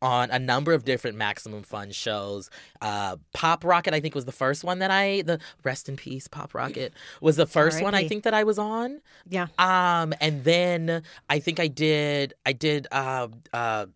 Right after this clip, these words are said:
Speaker 1: uh,
Speaker 2: Who Shot Ya.
Speaker 1: Who Shot Ya, the movies, movies podcast.
Speaker 2: Yeah.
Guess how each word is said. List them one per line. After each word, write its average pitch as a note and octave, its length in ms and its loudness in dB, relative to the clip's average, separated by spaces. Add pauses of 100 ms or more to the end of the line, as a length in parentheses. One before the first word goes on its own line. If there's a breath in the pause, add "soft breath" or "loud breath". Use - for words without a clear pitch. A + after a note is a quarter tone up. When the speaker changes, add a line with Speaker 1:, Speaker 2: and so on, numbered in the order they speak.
(220)
Speaker 1:
uh, A#2 160 -6
Speaker 2:
Who G2+ 160 -6
Shot - 180 -14
Ya. A3+ 60 6
Speaker 1:
Who A3 80 6
Shot D#3+ 420 4
Ya, G3 160 6
the F3+ 120 -4
movies, E3 460 -2
movies E3+ 320 -4
podcast. F3 840 0
Speaker 2:
Yeah. D#3+ 180 -4